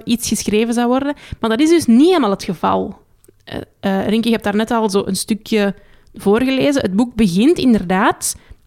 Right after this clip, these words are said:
met een opsomming en dan hier en daar een observatie. En zo gaat het ook gewoon verder. Dus er zijn pagina's met veel observaties. Er zijn pagina's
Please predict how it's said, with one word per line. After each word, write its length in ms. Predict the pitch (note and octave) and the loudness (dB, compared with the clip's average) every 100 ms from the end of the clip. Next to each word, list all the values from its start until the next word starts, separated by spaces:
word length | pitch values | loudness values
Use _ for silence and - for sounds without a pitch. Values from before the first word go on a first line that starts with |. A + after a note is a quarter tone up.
| _ - | _ 0
met 400 | G3 G#3 - - | 2 2 -4 -6
een 140 | G#3 - | -4 -2
opsomming 480 | A#3 - D4+ D#4 C#4+ | -4 -2 0 0 0
en 80 | G3 | 0
dan 160 | F#3+ | 0
hier 300 | F3 G#3 A#3+ | 2 2 2
en 180 | G3 F#3 | 0 0
daar 280 | F#3+ A3 A3 | 0 -2 -2
een 100 | G3 | -4
observatie. 580 | F#3+ G3+ F3+ A3 C4 - | -4 -6 -4 -4 -4 -2
En 180 | G3+ | 0
zo 160 | F3+ F3+ | 0 -2
gaat 180 | G3 G#3 | -2 -2
het 140 | G#3+ | -2
ook 220 | F#3+ - - | -4 -6 -2
gewoon 380 | F3+ E3+ E3+ - - _ | -2 -2 -6 -10 -18 _
verder. 580 | - A3 F#3 F3 - - - | -4 -4 -4 -10 -14 -18 -12
Dus 100 | F#3+ | -4
er 100 | G3+ | -2
zijn 200 | G3 F#3 | 0 -2
pagina's 560 | G3+ G3+ G#3+ G3+ G3 - - - - - _ _ | -2 -2 0 0 -2 -6 -12 -20 -20 -20 _ _
met 220 | F#3 F3+ | 0 0
veel 220 | F3 G3+ C4 | 2 0 0
observaties. 1120 | C4 - C#4 A3 B3+ C4+ - D4 D#4 - - - - _ | -2 0 -2 0 0 0 -2 -4 -4 -6 -12 -16 -20 _
Er 80 | F#3+ | -4
zijn 180 | F#3+ F3+ | -2 -2
pagina's 640 | F3+ C4 D4 C#4+ - | -2 -2 -2 -4 -4